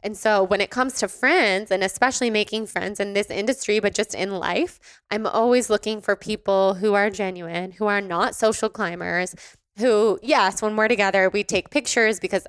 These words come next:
I love taking a ton of pictures, but who are not there just to snap a photo with you. Lately,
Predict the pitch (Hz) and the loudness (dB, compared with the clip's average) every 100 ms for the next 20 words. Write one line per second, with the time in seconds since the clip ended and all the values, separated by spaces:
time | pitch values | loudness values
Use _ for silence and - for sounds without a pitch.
0 | - 226 240 208 208 160 180 196 170 180 | 0 2 4 2 2 0 -4 -6 -6 -6
1 | 175 214 190 190 254 - - 180 - - | -6 -4 -4 -4 -6 -6 -6 -6 -10 -18
2 | - _ 240 208 262 269 247 240 208 190 | -20 _ -4 -2 0 0 2 2 0 0
3 | 170 190 185 - 233 - 202 190 - - | 0 0 -2 -4 -6 -6 -2 -2 -4 -4
4 | - 440 440 403 285 - 220 185 214 233 | 0 2 4 4 2 -2 -4 -4 -4 -4
5 | 320 - 226 269 240 202 185 175 208 | -2 -4 0 0 0 -2 -2 -4 -8